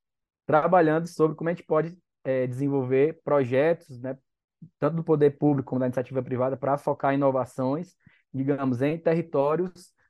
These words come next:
mais vulnerabilizados, né, que tenham, que, que não sejam, não tenham riqueza abundante, como é o caso muito específico aqui do nosso estado do Ceará,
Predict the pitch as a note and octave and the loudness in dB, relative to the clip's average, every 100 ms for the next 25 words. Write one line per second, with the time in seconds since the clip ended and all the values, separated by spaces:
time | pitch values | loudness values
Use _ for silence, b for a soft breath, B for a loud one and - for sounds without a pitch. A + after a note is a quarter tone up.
0 | - B2+ C#3 C#3+ D3+ C#3 C#3 B2 B2+ D3+ | -8 -2 -2 -2 -2 0 0 -4 0 0
1 | C3+ A2 G#2+ B2+ - C#3 C#3 C#3 C3+ _ | 0 -4 -14 -16 -8 -2 0 -2 -4 _
2 | b b _ B2+ B2+ C3 C3+ D3+ D#3 D3+ | b b _ -4 -4 0 0 2 2 2
3 | C#3+ C3+ B2+ C3 - D3 C#3+ C#3 C#3+ C#3 | 4 2 0 -4 -6 -2 -2 0 0 0
4 | C3 C3+ C#3 A#2+ - B3 C4 A#3 G3 F#3+ | -2 -2 -2 -2 -4 -6 -2 2 0 0
5 | F#3+ F#3 - F#3+ F#3+ F3 E3 D#3+ E3 E3 | -6 -8 -4 -4 -4 -10 -10 -10 -8 -2
6 | D#3 - - C#3+ C3+ C3 - - B2 B2 | -4 -4 -4 0 0 -2 -12 -6 -2 2
7 | D#3+ | 0